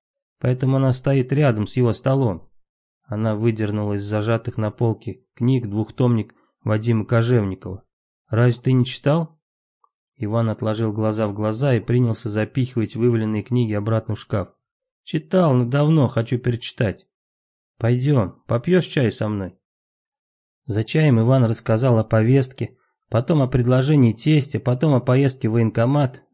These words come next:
но так как про военкомат пришлось сочинять, боясь, что мать почувствует ложь, очень коротко поведал, без подробностей. Мол, дал заявление,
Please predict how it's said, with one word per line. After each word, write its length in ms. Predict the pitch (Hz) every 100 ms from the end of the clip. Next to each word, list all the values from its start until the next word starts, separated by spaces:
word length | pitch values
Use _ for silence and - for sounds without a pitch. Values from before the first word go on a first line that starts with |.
| _
но 160 | 127 123
так 320 | - 139 127
как 180 | 117 -
про 140 | 117
военкомат 580 | 117 120 123 135 120 -
пришлось 380 | 120 - 127 127
сочинять, 600 | 120 - 143 170 143 - _ _ _ -
боясь, 340 | 113 123 135
что 200 | 127 -
мать 280 | 123 139 123
почувствует 640 | 127 123 139 - 131 127
ложь, 400 | 156 165 127 - _ _
очень 320 | 151 147 139
коротко 400 | 127 160 135 -
поведал, 560 | - 131 143 165 127 101
без 140 | 107
подробностей. 680 | - 127 147 139 95 - _ _ _ _ _ _ _ _ _ _
Мол, 220 | 139 127
дал 260 | 123 156 120
заявление, 800 | 113 120 135 175 165 120 95